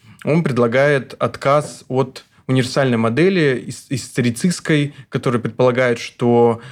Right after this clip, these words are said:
все в мире происходит вокруг Европы, вертится вокруг Европы и какого-то определенного центра. И тут уместно провести, допустим, аналогию с тем, как историю преподают в России. У нас, э, преподают историю, что все складывалось вокруг Москвы,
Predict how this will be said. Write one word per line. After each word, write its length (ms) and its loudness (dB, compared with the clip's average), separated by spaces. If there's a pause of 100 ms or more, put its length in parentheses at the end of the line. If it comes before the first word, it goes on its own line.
(260)
все 760 2
в 180 -2
мире 280 2
происходит 540 -2
вокруг 340 0
Европы, 420 0
вертится 380 -4
вокруг 260 -4
Европы 380 0
и 40 -8
какого-то 320 -2
определенного 500 0
центра. 460 -2 (380)
И 260 2
тут 180 -2
уместно 540 -2
провести, 440 -2
допустим, 360 -4
аналогию 760 0 (120)
с 120 -16
тем, 220 0
как 200 -4
историю 300 -2
преподают 420 -2
в 20 -2
России. 520 0 (380)
У 60 -4
нас, 520 -2
э, 760 2
преподают 360 -4
историю, 500 0
что 440 0
все 200 -4
складывалось 480 -2
вокруг 240 -4
Москвы, 540 0